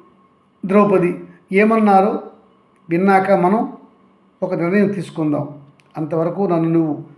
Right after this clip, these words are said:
తిట్టకుండా నా యొక్క ఈ క్షోభను తీర్చే ప్రయత్నం చెయ్యి అంటాడు రాజు. మహారాజా,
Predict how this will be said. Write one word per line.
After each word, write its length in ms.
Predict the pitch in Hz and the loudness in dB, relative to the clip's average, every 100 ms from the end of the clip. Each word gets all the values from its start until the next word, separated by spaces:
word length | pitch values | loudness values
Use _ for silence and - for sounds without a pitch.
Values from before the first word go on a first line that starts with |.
| _ - | _ -10
తిట్టకుండా 720 | 175 202 - 147 147 - - - - _ - | -6 -6 -2 -2 -2 -6 -12 -20 -20 _ 0
నా 140 | 190 | 2
యొక్క 260 | 226 226 214 | 2 2 2
ఈ 140 | 202 | 2
క్షోభను 800 | 202 - 196 226 262 226 - - - _ _ | 0 0 4 4 2 -2 -6 -12 -20 _ _
తీర్చే 340 | 214 226 226 214 | -2 0 2 0
ప్రయత్నం 460 | - 190 196 196 | 2 2 2 2
చెయ్యి 540 | 196 185 185 190 247 - _ _ _ _ - | 2 2 0 -2 -6 -12 _ _ _ _ -10
అంటాడు 440 | 156 151 147 147 | -4 -2 -4 -6
రాజు. 320 | 135 131 - - _ _ _ _ _ - | -8 -8 -10 -20 _ _ _ _ _ -4
మహారాజా, 960 | 165 175 220 240 240 214 226 180 233 | 0 2 4 6 4 4 4 2 0